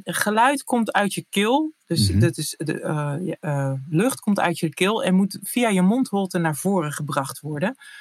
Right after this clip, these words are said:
Speaker 1: Ehm, wat er heel vaak gebeurt als je geen, eh, getrainde tong hebt, is dat het geluid een beetje achter in de keel blijft hangen. En als je dan ook nog zo, ja, ik doe het even heel erg overdreven voor, als je dan ook nog heel veel lacht, dan blijft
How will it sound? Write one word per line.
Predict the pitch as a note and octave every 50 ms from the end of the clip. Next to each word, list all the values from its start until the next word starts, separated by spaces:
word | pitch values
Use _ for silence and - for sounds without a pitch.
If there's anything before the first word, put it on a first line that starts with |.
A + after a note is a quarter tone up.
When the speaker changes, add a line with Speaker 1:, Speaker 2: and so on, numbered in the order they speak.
| - _ _ _ _ _ _ -
Speaker 1:
Ehm, | - F3+ F3 F3 F3 F3
wat | F3 F#3 F#3 -
er | F3+
heel | E3+ F3 A3+ C4 C4
vaak | - G#3 F#3+ -
gebeurt | - E3 D3 F#3 G3+ G#3+
als | G3 F3 -
je | F3+
geen, | E3+ - - G3+ G3 G3 F#3 -
eh, | - D#3+ D#3+ D#3 D#3
getrainde | D3+ C#3+ - - - - - F#3+ G3+ G#3+ G3 F3 D#3 - - -
tong | - - B3+ C4+ A3
hebt, | G3 G3+ G3+ -
is | - F#3+ -
dat | - F#3 F#3 - -
het | - G3+ - -
geluid | - F3+ F3+ F3+ F3 - -
een | D#3
beetje | D#3 D3 - -
achter | - D#3+ D#3+ - - E3
in | D#3+ D#3+ D#3 D#3
de | D3 C#3
keel | - - F3+ F#3+
blijft | E3 D3 C#3+ C#3 C#3 -
hangen. | D3 C#3+ C#3 C#3 D3+ F#3+ A#3+ - - - - - - - _
En | - F3+ E3+
als | - F3 F3+ -
je | -
dan | F3+ E3 D#3+ -
ook | - G#3 G3
nog | G3 D#3+ C#3+
zo, | - - G3+ G#3+ A3+ A3+ - - -
ja, | - - - F3 D#3+ D#3 D3+ - -
ik | - G3+
doe | - D#3+
het | D#3 D#3+ D3
even | C#3 - D#3
heel | E3+ E3+
erg | D3+ D3+
overdreven | D#3+ D#3+ D#3 D3 C#3+ D#3+ D#3 D3 C#3 - - -
voor, | - F3+ G3
als | G3 -
je | F3
dan | E3 F3+
ook | F3+
nog | F#3 D#3+
heel | D3+ E3+ D#3+
veel | D3+ D3+ D3
lacht, | D3+ F3 B3 C4+ - - - G#3+
dan | F3 E3+ F3+ F3+
blijft | - D#3+ E3 F#3 G3+ G#3 - -